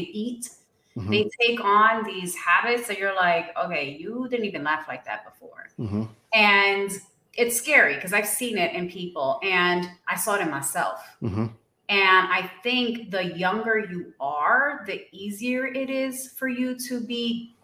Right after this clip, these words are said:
Speaker 1: gaslit, especially when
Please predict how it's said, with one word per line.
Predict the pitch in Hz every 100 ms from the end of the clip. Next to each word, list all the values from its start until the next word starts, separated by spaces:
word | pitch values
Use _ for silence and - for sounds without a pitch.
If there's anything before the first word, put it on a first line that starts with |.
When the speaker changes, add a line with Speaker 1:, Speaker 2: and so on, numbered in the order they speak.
| -
Speaker 1:
gaslit, | 214 247 - 277 277 285 294
especially | 214 - 214 214 226 220 226 196
when | 208 196 196 196 190